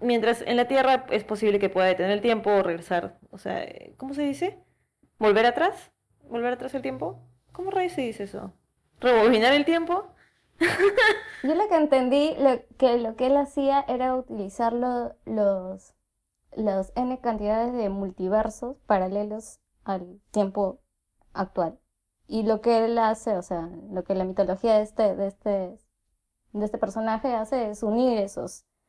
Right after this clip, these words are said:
Speaker 2: esos multiversos.
Speaker 1: Ya.
Speaker 2: O sea, no
Speaker 1: Ese
Speaker 2: es
Speaker 1: es
Speaker 2: que
Speaker 1: el
Speaker 2: vaya atrás y adelante en el tiempo, sino que
Speaker 1: Claro.
Speaker 2: une, o sea, es capaz de conectar, de
Speaker 1: Claro, de como
Speaker 2: conectar
Speaker 1: que rompe,
Speaker 2: estos,
Speaker 1: rompe
Speaker 2: estas
Speaker 1: y,
Speaker 2: dimensiones.
Speaker 1: rompe y pega, copia,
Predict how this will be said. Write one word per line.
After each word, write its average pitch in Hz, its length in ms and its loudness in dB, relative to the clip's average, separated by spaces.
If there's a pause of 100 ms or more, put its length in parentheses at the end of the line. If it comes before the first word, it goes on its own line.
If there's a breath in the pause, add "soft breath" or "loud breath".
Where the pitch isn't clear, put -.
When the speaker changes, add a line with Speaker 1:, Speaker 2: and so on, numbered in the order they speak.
Speaker 2:
esos 202 220 -4
multiversos. 185 760 -4 (580)
Speaker 1:
Ya. 254 380 -2 (100)
Speaker 2:
O 247 100 -2
sea, 277 120 8
no 262 120 6
Speaker 1:
Ese 285 80 6
Speaker 2:
es 294 60 2
Speaker 1:
es - 40 -10
Speaker 2:
que 330 60 10
Speaker 1:
el 311 40 10
Speaker 2:
vaya 294 260 10
atrás 254 300 0
y 277 60 0
adelante 226 580 -2
en 214 120 -4
el 202 100 -6
tiempo, 262 280 0
sino 233 260 -4
que 240 220 2
Speaker 1:
Claro. 247 300 0
Speaker 2:
une, 247 300 -4
o 214 60 -12
sea, 208 180 -4
es 208 80 -8
capaz 247 300 0
de 254 100 -2
conectar, 226 580 0
de 196 80 -2
Speaker 1:
Claro, 220 340 2
de 214 140 0
como 254 160 0
Speaker 2:
conectar 240 200 2
Speaker 1:
que 254 60 2
rompe, 277 200 -2
Speaker 2:
estos, - 160 -4
Speaker 1:
rompe 302 200 -2
Speaker 2:
estas 285 140 4
Speaker 1:
y, 285 40 0
Speaker 2:
dimensiones. 208 520 -2
Speaker 1:
rompe 226 180 -4
y - 60 -4
pega, 190 440 -4
copia, 233 340 -6